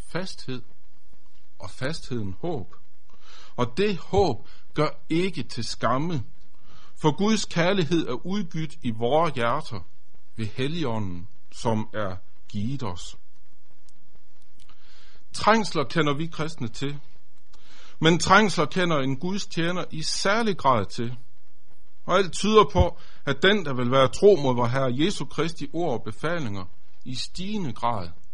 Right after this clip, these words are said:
vil møde trængsler. Det er trængsler af forskellige slags. Nogle af dem kommer indefra i form af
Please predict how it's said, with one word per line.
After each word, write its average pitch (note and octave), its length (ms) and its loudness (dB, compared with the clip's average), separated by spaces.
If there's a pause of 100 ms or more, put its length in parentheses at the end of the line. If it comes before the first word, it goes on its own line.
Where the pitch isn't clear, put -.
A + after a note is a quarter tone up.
(140)
vil G#2 160 -2
møde G2 200 -2
trængsler. A2 540 -2 (1400)
Det C3+ 100 0
er E3+ 100 2
trængsler D3 500 2
af F#2+ 100 0
forskellige B2+ 440 0
slags. G#2+ 380 0 (480)
Nogle F3+ 260 6
af F#3 80 8
dem F3+ 100 2
kommer F3 280 4
indefra D3 760 0 (400)
i G#2+ 100 -4
form C#3 380 2
af G2 100 0